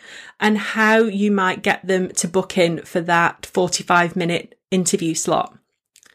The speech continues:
Then we talked about the guest preparation sheet. So the guest preparation sheet covered things like preparation, the interview structure, the example questions you might ask them,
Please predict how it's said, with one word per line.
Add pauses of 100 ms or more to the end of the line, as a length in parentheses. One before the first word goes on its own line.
(560)
Then
we
talked
about (180)
the
guest
preparation
sheet.
So
the
guest
preparation
sheet
covered
things
like
preparation, (440)
the
interview
structure, (180)
the
example
questions
you
might
ask
them,